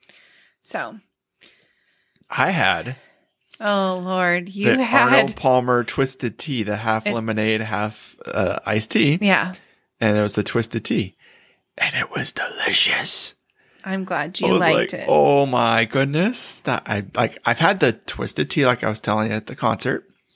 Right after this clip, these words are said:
Speaker 2: I'm telling our listeners. I had the Twisted Tea one time on a boat from somebody brought it, and I was like, "That's good." I mean, it's, it doesn't taste that great. Like, it tastes a little too fake to me.
Speaker 1: Mm-hmm.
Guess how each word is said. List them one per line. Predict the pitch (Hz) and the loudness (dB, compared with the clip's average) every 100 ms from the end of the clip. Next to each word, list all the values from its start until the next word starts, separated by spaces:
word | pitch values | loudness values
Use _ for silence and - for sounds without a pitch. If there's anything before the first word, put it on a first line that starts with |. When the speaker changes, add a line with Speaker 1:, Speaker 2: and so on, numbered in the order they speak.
| - - _ _ | -12 -12 _ _
Speaker 2:
I'm | 113 | -6
telling | - 110 104 | -2 -2 0
our | 151 | 0
listeners. | 131 104 - 110 - - - - - - | -2 -4 -6 -6 -8 -12 -20 -20 -20 0
I | |
had | 131 | 2
the | 110 | 2
Twisted | 107 180 - 123 | 4 2 2 0
Tea | 110 101 107 | 2 2 2
one | 110 101 | 0 0
time | 107 | 0
on | 98 | 0
a | 101 | 2
boat | 151 - - | 2 2 0
from | - 104 101 | -2 -2 -2
somebody | - 101 92 | -2 0 0
brought | 95 92 | 0 2
it, | 107 | 2
and | - | -2
I | |
was | 104 | -2
like, | 107 - _ _ _ _ - | -2 -4 _ _ _ _ -8
"That's | 311 349 349 - - _ - | -4 -2 -2 -4 -6 _ 0
good." | - 98 214 480 | 2 4 0 -4
I | 170 | 0
mean, | 127 | 4
it's, | 123 - - - _ _ _ _ _ | 4 2 -4 -6 _ _ _ _ _
it | 135 | -2
doesn't | 170 143 - | 0 0 -2
taste | - 110 110 | -2 0 2
that | 92 71 | 0 0
great. | 92 101 - _ - | 0 -2 -2 _ -6
Like, | 98 - _ | -6 -6 _
it | - - | -20 -10
tastes | 101 98 | -6 -4
a | 101 | -4
little | 101 98 | -4 -4
too | - | -6
fake | 107 107 104 | -4 -2 -2
to | - | -6
me. | 98 95 | -10 -6
Speaker 1:
Mm-hmm. | 220 202 170 | -6 -4 -6